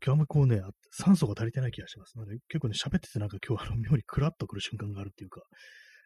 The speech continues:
よく一気に喋るとあれですよね、あの、たまになんか脳がね、脳っていうかなんかこう、酸素、酸-、酸欠みたいな状態になると、たまにあると思うんですけども、なんか今日それにね、なんか二回ぐらい、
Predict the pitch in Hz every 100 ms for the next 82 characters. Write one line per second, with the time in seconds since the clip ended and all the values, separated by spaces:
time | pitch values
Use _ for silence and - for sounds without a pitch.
0 | _ 165 151 185 233 143 117 117 107 98
1 | 104 107 - 95 95 95 95 95 92 110
2 | 117 113 110 110 101 156 139 147 95 90
3 | 98 _ _ 123 131 - 107 95 98 98
4 | 104 123 - _ _ - - - _ -
5 | 147 139 143 - 165 156 - 175 175 165
6 | 160 98 92 95 98 92 92 95 98 _
7 | _ - 143 139 131 123 101 92 92 98
8 | - 90 92 87 - _ _ - - -
9 | _ 147 101 - 113 - 123 120 117 98
10 | 95 80 71 - - 110 107 120 120 101
11 | 82